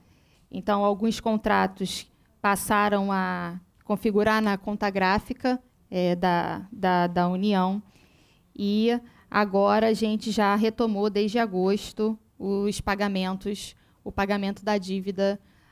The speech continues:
à, à União. Então, o próximo slide demonstra isso. A gente, em agosto, iniciou o pagamento da dívida no valor de duzentos e sessenta e nove milhões, é,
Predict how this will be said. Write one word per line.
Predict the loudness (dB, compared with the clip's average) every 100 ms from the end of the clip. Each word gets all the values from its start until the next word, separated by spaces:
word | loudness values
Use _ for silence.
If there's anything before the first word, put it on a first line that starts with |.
| _ _
à, | -2 0 2 2 0 -4 -4
à | 0 2 0
União. | 0 0 0 -2 -10 -18 _ _ _ _ _
Então, | -12 -10 -14 _ _
o | -2
próximo | 0 0 0
slide | -2 0 0 0 -2 -4
demonstra | 0 -2 0 -2 -2 0 0
isso. | 0 -2 -6 -12 _ _ _ _ -2
A | -2
gente, | 0 -2 -4 -4 -2 -2 -6 _ _ _ _ _ _ _
em | -4 0
agosto, | 0 2 0 0
iniciou | -4 -2 0 0
o | 2
pagamento | 0 0 -2 0
da | -2
dívida | 0 0 0 -2 -2
no | -2
valor | -2 -2 -2 -2
de | -2
duzentos | -2 0 -2 -4
e |
sessenta | -6 -6 -2
e |
nove | -2 -2
milhões, | -2 -2 -2 -2 -4 -6 -16 -18 _ _ _ _ _ _ _ _
é, | -12 -10 -12 -14